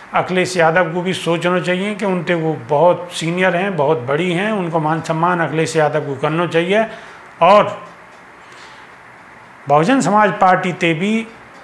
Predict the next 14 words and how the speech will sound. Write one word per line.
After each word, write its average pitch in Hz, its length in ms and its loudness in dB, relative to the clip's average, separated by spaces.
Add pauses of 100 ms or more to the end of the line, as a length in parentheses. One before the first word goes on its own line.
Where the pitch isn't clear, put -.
(120)
जो 147 180 -4
युवा 160 360 2
नेता 202 280 0
हैं 196 180 2
उन्हें 196 240 0
भी 180 140 -2
सोच 254 260 0
समझ 180 340 -2
के 185 160 -2 (460)
कछु 151 200 -4
बोलना 170 320 -2
चाहिए। 123 300 -14 (440)
क्यों 226 220 2 (1300)
कि 190 180 0